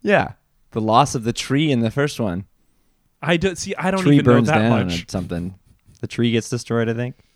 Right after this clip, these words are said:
Speaker 2: Well, damn. Or good.
Speaker 1: That's it. It's their home. I think they live in the tree.
Speaker 2: They all live up in the, uh, like, a tree house?
Speaker 1: It's like, well, no, I think it's just, like, a giant important tree.
Speaker 2: Mm, the Giving Tree.
Speaker 1: Could be.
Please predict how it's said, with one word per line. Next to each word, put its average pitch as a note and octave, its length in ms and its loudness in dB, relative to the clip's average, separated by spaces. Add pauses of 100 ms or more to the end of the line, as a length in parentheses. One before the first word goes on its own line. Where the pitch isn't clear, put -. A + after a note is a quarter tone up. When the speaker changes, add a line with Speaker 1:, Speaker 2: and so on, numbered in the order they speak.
(840)
Speaker 2:
Well, A#3+ 340 -4 (460)
damn. F#3+ 400 -4 (520)
Or G#3 460 -2 (380)
good. D3 320 -2
Speaker 1:
That's - 100 -4
it. - 60 -8
It's - 100 -4
their D#3+ 140 6
home. G2 420 2 (680)
I G2+ 100 -4
think G#2 160 -6
they F#2+ 280 -6 (100)
live G2 160 -8
in F#2 80 -8
the F2+ 100 -8
tree. - 220 -12
Speaker 2:
They E3 120 -6
all D3+ 260 0
live D3+ 160 0
up D3 140 0
in C3+ 160 -4
the, B2+ 60 -8 (160)
uh, B2 80 -2
like, A#2+ 160 -8
a A2+ 60 -4
tree C3+ 240 -8
house? G3 300 -6 (160)
Speaker 1:
It's - 80 -20
like, E3 240 -2
well, F3 360 2 (160)
no, D3 300 0
I D3 60 -4
think F3 180 -6
it's - 100 -12
just, D3 160 -6
like, C#3 140 0
a A#2 100 2
giant A2+ 460 0
important G2+ 560 -2
tree. C#2 420 -8 (880)
Speaker 2:
Mm, B2+ 380 -6
the C#3 80 -10
Giving D4 340 -2
Tree. G#2+ 380 -6 (680)
Speaker 1:
Could D#4 140 -4
be. G#2+ 200 0